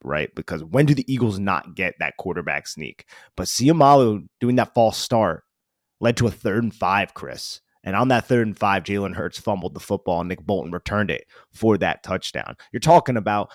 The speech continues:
an Eagles team that was driving, right? Before this, they had a three and out. That was their second drive, but they went eleven plays, seventy-five yards on their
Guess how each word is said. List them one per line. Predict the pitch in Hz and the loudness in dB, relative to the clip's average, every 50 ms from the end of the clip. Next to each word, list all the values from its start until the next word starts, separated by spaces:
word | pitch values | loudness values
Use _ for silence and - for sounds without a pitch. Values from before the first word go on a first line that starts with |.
| - _ _ _ _ - | -16 _ _ _ _ -10
an | 104 101 - - | -10 -8 -8 -6
Eagles | 113 127 135 131 131 123 - - | -4 -2 -2 0 -2 -2 -4 -6
team | - 110 113 110 107 | -8 -8 -6 -6 -6
that | 101 80 58 - | -6 -6 -8 -10
was | 76 73 - | -16 -18 -18
driving, | - - - 85 85 92 92 98 101 104 95 85 71 62 50 - | -20 -18 -18 -14 -8 -4 -2 0 0 0 -2 -4 -8 -12 -14 -10
right? | 69 85 95 104 - - - - - - _ _ _ _ | -6 -6 -4 -4 -6 -8 -16 -20 -20 -20 _ _ _ _
Before | 101 92 - - - 143 160 180 170 | -14 -12 -12 -4 2 4 6 6 6
this, | 120 120 110 98 - - | 4 2 0 0 -2 -4
they | - 117 | -6 -4
had | - - 135 156 | -2 0 2 2
a | 202 | 2
three | - - 160 160 156 147 | 0 -2 -4 -2 -2 -2
and | 131 113 | -2 -2
out. | 98 92 85 | -2 -4 -4
That | 101 98 98 | -4 -6 -6
was | 110 110 | -6 -6
their | 117 | -6
second | 110 - - 113 - 110 104 | -4 -4 -6 -6 -6 -6 -4
drive, | 107 98 95 | -2 -4 -4
but | 87 95 98 | -4 -6 -8
they | |
went | 98 101 95 | -8 -8 -8
eleven | 90 90 104 120 131 156 151 | -6 -4 -4 0 0 0 0
plays, | - - 131 131 120 - | 2 2 2 4 2 2
seventy-five | - 117 113 107 123 110 - 117 110 107 95 | -2 -2 -2 0 -2 0 2 2 2 2 2
yards | 98 101 98 104 95 98 | 0 0 0 0 0 -2
on | 92 90 | -6 -6
their | 92 | -6